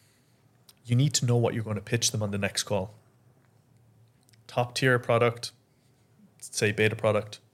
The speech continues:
what price points? You need them, you need to know what you're gonna sell them. You need to,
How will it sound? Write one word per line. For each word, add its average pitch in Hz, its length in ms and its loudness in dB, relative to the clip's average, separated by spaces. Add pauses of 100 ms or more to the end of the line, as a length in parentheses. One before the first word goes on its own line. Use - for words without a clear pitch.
(100)
what 113 220 0
price 101 220 0
points? - 380 -8 (1800)
You 123 200 8
need 113 360 6
them, 123 280 6
you 123 120 6
need 127 180 6
to - 80 0
know 107 60 6
what 107 200 4
you're 156 80 4
gonna 160 160 8
sell 113 200 6
them. 110 240 0 (1300)
You 117 160 -10
need 113 300 2
to, 110 520 4